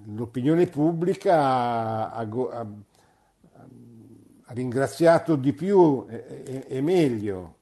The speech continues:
per la caduta del muro di Berlino, ha ringraziato il Padre Eterno, ha ringraziato il Signore, ha ringraziato la Madonna,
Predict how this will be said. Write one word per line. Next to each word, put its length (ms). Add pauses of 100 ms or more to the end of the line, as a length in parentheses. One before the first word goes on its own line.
per 160
la 80
caduta 400
del 100
muro 300
di 60
Berlino, 840 (920)
ha 60
ringraziato 540
il 100
Padre 300
Eterno, 640
ha 40
ringraziato 720
il 80
Signore, 580
ha 20
ringraziato 580
la 120
Madonna, 640